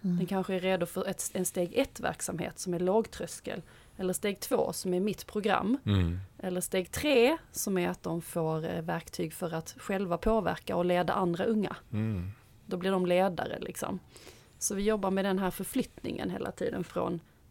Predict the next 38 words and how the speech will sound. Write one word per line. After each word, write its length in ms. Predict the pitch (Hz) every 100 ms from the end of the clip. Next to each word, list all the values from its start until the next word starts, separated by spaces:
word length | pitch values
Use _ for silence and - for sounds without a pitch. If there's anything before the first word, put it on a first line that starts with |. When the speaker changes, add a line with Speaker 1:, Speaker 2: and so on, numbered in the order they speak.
| - - -
Speaker 2:
utanför 580 | 208 - 185 - 170
till 160 | 175 196
innanför. 540 | 180 175 - - - - - - - - - 170
Speaker 1:
Mm. 180 | 170
Speaker 3:
Och 80 | 110
på 120 | -
individnivå? 920 | 117 104 92 104 90 87 90 113 87 82 -
Ni, 260 | 98 98 95
det, 420 | 95 - 101 101
det 80 | 104
är 20 |
inte 160 | 95
grupper 480 | 85 107 92 - 123
ni 80 | 113
jobbar 300 | 101 85 80
med, 140 | 80 80
utan 160 | 87
ni 60 | 87
jobbar 200 | 98 82
med 120 | 82
individer 420 | 82 82 110 120
då? 160 | 90 98 -
Speaker 2:
Alltså 240 | 240 214
det 120 | 214 254
är 140 | 185
ju 160 | 214 285
det 240 | 269 196
som 360 | - 196 185 180 - - 226
man 120 | 196
skulle 260 | 190 208 180
kunna, 460 | - 185 180 180 185 - - -
vissa 320 | 214 202 185
har 120 | 185
kanske 540 | - 175 - 175 175 170 - - - - - - - - -
undrat, 340 | 208 190 180 -
är 80 | 190
det 100 | 196
rätt? 400 | 226 - -